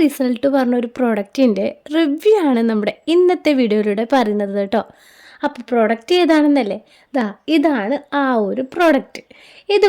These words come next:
വന്നിട്ട് ഗുഡ് വൈബ്സിൻ്റെ ഇൻസ്റ്റാ ഗ്ലോ ഉബ്ദാൻ പൗഡർ ആണ് കേട്ടോ. ഈ ഒരു പ്രൊഡക്റ്റ് വന്നിട്ട് ഇപ്പോഴും നല്ല ഹൈപ്പ് പോകുന്നതും അതേപോലെ തന്നെ പർപ്പിൾ ആപ്പിളിൽ ഫോർ പോയിന്റ് ത്രീ സ്റ്റാർ റേറ്റിംഗിൽ നിൽക്കുന്ന ഒരു പ്രൊഡക്റ്റും കൂടിയാണ് കേട്ടോ.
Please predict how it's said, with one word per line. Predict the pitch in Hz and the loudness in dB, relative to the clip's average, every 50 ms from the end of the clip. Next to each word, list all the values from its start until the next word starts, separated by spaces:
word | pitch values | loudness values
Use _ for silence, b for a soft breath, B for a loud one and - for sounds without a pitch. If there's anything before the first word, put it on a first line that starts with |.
| 359 | 4
വന്നിട്ട് | 311 254 220 185 190 - 214 285 370 - - 277 254 240 | 2 2 0 -2 -2 -4 -4 -4 -6 -6 -4 -4 -2 0
ഗുഡ് | 262 262 240 226 226 247 | 0 0 0 0 0 0
വൈബ്സിൻ്റെ | 240 226 214 202 - - 208 185 170 156 185 240 - - - 294 | 2 2 0 -2 -4 -6 -6 -4 -4 -4 -4 -4 -4 0 2 4
ഇൻസ്റ്റാ | 294 302 294 - - - 370 392 381 302 | 4 4 2 0 -2 0 2 2 4 4
ഗ്ലോ | 277 277 285 320 349 - - - 269 | 4 2 2 2 0 -4 -6 -6 -6
ഉബ്ദാൻ | 240 220 233 240 294 285 311 311 311 - | -6 -6 -4 -2 0 0 0 0 -2 0
പൗഡർ | 311 277 254 233 240 240 254 254 233 | 0 0 2 0 0 0 0 0 0
ആണ് | 220 202 190 | 0 0 0
കേട്ടോ. | 196 196 - 202 190 B B B B - 254 262 | -2 -2 -4 -6 -8 B B B B -4 0 2
ഈ | 277 302 320 330 | 2 4 4 4
ഒരു | 320 311 285 294 | 4 2 0 0
പ്രൊഡക്റ്റ് | 302 302 294 269 269 262 - - 320 320 | 2 2 2 2 2 0 0 0 2 4
വന്നിട്ട് | 302 285 254 214 214 233 269 - - - 247 233 | 4 4 2 2 2 0 0 0 -2 -4 -4 -6
ഇപ്പോഴും | 220 - - 262 285 311 320 320 302 277 | -6 -2 0 2 2 4 4 2 2 2
നല്ല | 233 240 254 294 330 302 | 2 0 0 0 0 2
ഹൈപ്പ് | 302 294 262 247 240 233 - 269 | 2 2 2 2 0 -2 0 2
പോകുന്നതും | 277 285 277 277 262 240 220 226 277 277 277 - - 220 | 2 4 4 4 2 2 2 2 0 0 -2 -6 -8 -6
അതേപോലെ | 220 202 220 226 254 269 269 302 285 277 285 285 285 302 | -2 0 2 2 2 2 4 2 2 4 2 2 2 2
തന്നെ | 277 254 262 294 285 - - | 2 0 0 -4 -4 -2 0
പർപ്പിൾ | 277 269 254 - - 330 330 311 294 262 | 0 0 0 -2 -2 0 2 2 2 0
ആപ്പിളിൽ | 262 262 254 240 202 185 233 - - - - - - | -2 0 0 0 2 0 -2 -4 -8 -10 -8 -2 0
ഫോർ | 285 262 269 262 - - | 2 2 0 0 -2 -2
പോയിന്റ് | 302 311 339 370 370 - - | 0 0 0 -2 -4 -4 -4
ത്രീ | 285 302 330 392 427 - | -4 -4 -4 -4 -4 -6
സ്റ്റാർ | - - 302 269 240 233 233 240 254 | -6 -4 -2 -2 -2 -2 -2 0 2
റേറ്റിംഗിൽ | 254 262 254 - 277 269 262 269 269 302 302 285 | 2 2 2 0 -2 -2 0 0 0 2 2 2
നിൽക്കുന്ന | 254 220 247 240 240 254 247 | 2 0 0 -2 0 0 -2
ഒരു | 254 247 - | -2 -2 -2
പ്രൊഡക്റ്റും | 262 247 226 220 214 - - 254 262 254 | 0 0 0 0 -2 -2 -2 0 2 2
കൂടിയാണ് | 254 247 240 269 262 240 226 220 208 | 2 2 4 2 2 2 2 0 -2
കേട്ടോ. | 202 - 233 220 | -2 -2 -2 -4